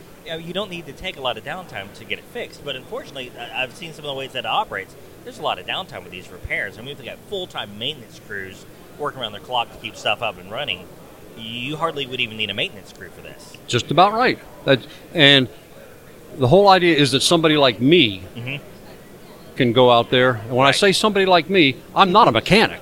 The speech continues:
Speaker 1: Right. <laughs>
Speaker 2: But I can't tell you how many of these I've gone out to out in the field with a customer
Speaker 1: Right.
Speaker 2: to show their crew how to do it. And I've done complete radiator changeovers
Speaker 1: Yeah.
Speaker 2: along with their crews. Teach, anybody can do it if they're so, if,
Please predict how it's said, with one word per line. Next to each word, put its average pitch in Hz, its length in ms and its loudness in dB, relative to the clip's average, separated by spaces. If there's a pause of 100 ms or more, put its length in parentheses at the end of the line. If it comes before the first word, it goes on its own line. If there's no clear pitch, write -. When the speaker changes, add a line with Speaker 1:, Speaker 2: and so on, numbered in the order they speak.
(140)
Speaker 1:
Right. 117 300 -2
<laughs> - 40 -20 (1400)
Speaker 2:
But 120 120 2
I 147 80 4
can't 202 320 -4
tell 233 160 2
you 143 140 2
how 120 220 0
many 196 200 -2
of 185 80 -2
these 185 180 -2
I've 175 180 2
gone 165 200 2
out 165 220 -2
to 160 140 2
out 170 160 6
in 208 100 -6
the 208 80 0
field 151 420 -2
with 160 160 2
a - 20 4
customer 156 480 2 (220)
Speaker 1:
Right. 87 140 -12
Speaker 2:
to 135 80 2
show 156 280 6
their 185 220 4
crew 180 260 -2
how 160 120 2
to 165 100 2
do 147 240 4
it. 135 80 -2 (920)
And 131 140 2
I've 127 180 2
done 135 300 2
complete 160 360 -6
radiator 151 420 -4
changeovers 120 760 0 (140)
Speaker 1:
Yeah. 80 140 -14 (300)
Speaker 2:
along 127 360 4
with 135 160 0
their 135 140 4
crews. 127 300 0
Teach, - 280 -6 (360)
anybody 151 380 2
can 147 340 0
do 107 160 2
it 123 80 -2 (140)
if 139 160 -6
they're 131 100 2
so, 123 280 2
if, 147 140 0